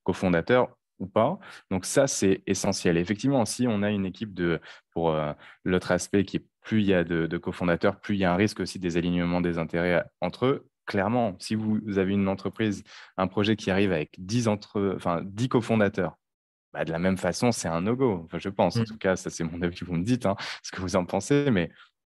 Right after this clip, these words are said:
Speaker 1: comment aligner tout le monde ? Ça revient au, à l'exemple que vous
Speaker 2: Ouais.
Speaker 1: avez donné qui était assez éclairant concrètement. Cinq personnes cofondateurs, si tous ils se mettent le même degré, sont bien cadrés qui fait quoi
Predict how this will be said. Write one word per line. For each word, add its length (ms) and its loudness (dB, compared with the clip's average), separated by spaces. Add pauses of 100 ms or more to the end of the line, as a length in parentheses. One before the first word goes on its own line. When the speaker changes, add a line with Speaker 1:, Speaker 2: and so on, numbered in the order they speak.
Speaker 1:
comment 260 2
aligner 280 2
tout 140 -4
le 60 0
monde ? 200 0
Ça 160 -2
revient 280 0
au, 200 0
à 60 0
l'exemple 260 -2
que 120 -12
vous 100 -4
Speaker 2:
Ouais. 60 4
Speaker 1:
avez 180 2
donné 320 0
qui 100 -8
était 200 0
assez 240 0
éclairant 340 -2
concrètement. 480 -2
Cinq 500 -2
personnes 480 -2
cofondateurs, 760 0 (280)
si 140 -16
tous 280 -6
ils 80 -2
se 140 0
mettent 280 2
le 120 2
même 240 6
degré, 520 2 (280)
sont 160 -4
bien 300 2
cadrés 280 2
qui 160 -8
fait 160 0
quoi 380 0